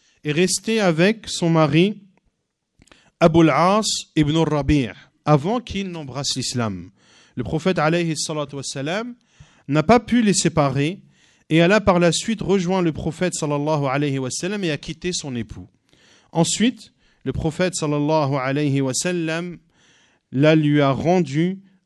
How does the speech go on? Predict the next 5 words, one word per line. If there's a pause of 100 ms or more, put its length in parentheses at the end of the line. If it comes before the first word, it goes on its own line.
après
qu'il
ait (200)
embrassé
l'islam.